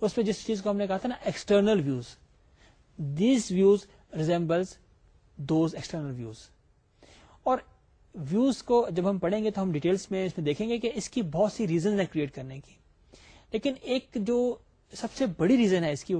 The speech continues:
کہ وہ یہ ہے کہ آپ ایک جو یوزر group ہے، اس کو آپ constraint رکھتے ہیں، اس کو limited رکھتے ہیں، یا اس کو دکھاتے ہیں وہی ڈیٹا جو کہ اس کو required ہے، اور اسی format میں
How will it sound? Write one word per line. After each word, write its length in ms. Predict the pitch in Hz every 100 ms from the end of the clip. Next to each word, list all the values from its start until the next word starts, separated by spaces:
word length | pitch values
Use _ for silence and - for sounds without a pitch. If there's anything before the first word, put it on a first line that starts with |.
| 165
کہ 60 |
وہ 180 | 160 190
یہ 160 | 180 208
ہے 100 | 220
کہ 120 | 233 -
آپ 300 | 180 208 220 -
ایک 240 | - 196 208
جو 400 | 196 143 180 190 196
یوزر 340 | 147 147 220
group 300 | 156 170 185
ہے، 120 | 143 117 _ _ - _ _ _ -
اس 200 | 277 -
کو 240 | - 277 -
آپ 440 | 196 226 - -
constraint 580 | 226 - - 220 240 165
رکھتے 300 | 135 - 139
ہیں، 160 | 127 135 _ _ - _
اس 160 | 247 -
کو 140 | 277
limited 460 | 220 143 170 247 196
رکھتے 260 | - -
ہیں، 140 | 123 120 - - - -
یا 80 | 240
اس 140 | 233
کو 120 | -
دکھاتے 480 | 196 165 156 170 -
ہیں 80 | 233 156 160
وہی 320 | 160 143 285
ڈیٹا 400 | 208 123 151 147 - _ _ - _ _ _ _ -
جو 300 | 147 202 220
کہ 180 | 226 214
اس 160 | 175 -
کو 220 | 202 214 - _ 156
required 460 | 147 - 131 123
ہے، 140 | 110 131 _ _ _ _ _ _ - -
اور 160 | 240
اسی 300 | 254 226 -
format 720 | 302 - - 151 151 269 269
میں 120 | 170